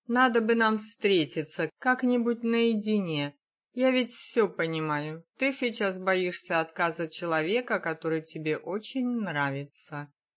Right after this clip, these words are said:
И это известно в медицине. Ты боишься отказа, потому что близкий человек нанес тебе травму. Вот и все.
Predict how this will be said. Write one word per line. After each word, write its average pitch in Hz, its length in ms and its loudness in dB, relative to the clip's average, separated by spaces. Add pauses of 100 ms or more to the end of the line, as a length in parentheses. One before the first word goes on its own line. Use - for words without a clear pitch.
(140)
И 233 100 2
это 262 420 6
известно 202 800 2 (200)
в - 60 -8
медицине. 180 920 0 (320)
Ты 190 140 2
боишься 180 640 2
отказа, 214 560 2
потому 170 460 -2
что 180 220 -6
близкий 160 560 -4
человек 170 600 0
нанес 180 420 -4
тебе 175 320 -4
травму. 151 640 -2 (220)
Вот 302 260 -2
и 294 120 0
все. 247 520 -4